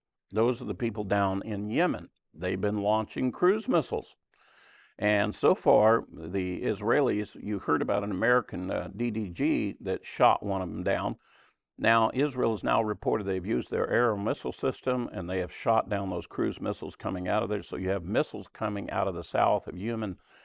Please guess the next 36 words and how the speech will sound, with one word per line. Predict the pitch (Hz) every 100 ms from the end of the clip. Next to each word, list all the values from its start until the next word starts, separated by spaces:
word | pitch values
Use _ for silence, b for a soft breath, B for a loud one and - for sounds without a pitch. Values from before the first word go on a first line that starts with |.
| b
even | 120 123 101 92 92
down | 104 117 113
south | - - 104 107 101
of | 80 82
the | 90
Red | 101 95 82
Sea | - 139 98
coming | - 98 92
at | 90 -
Israel, | 104 - 107 101 - b b b b b
and | 101 101
they're | 104
having | 104 104 92
to | 92
defend | - 104 95 92 98
against | 90 98 95 -
those | - 92 92 87
as | - -
well. | 127 113 - _ _ _ b b b b -
Interestingly | 165 202 175 170 147 139 135
enough, | 127 131 190
just | - 143 165 -
today | 165 135 117 143
we | 175
learned | 123 110 127 143
that | 131
the | 117 104
Algerian | 104 101 92 107 117 135 143 175
parliament | - 123 113 123 185 -
voted | 87 117 131 143 160
to | -
join | 110 110 113 143 175
the |
war | 185 190 180 120 147 190 -
against | 139 131 160 170 - -
Israel. | 165 120 78 -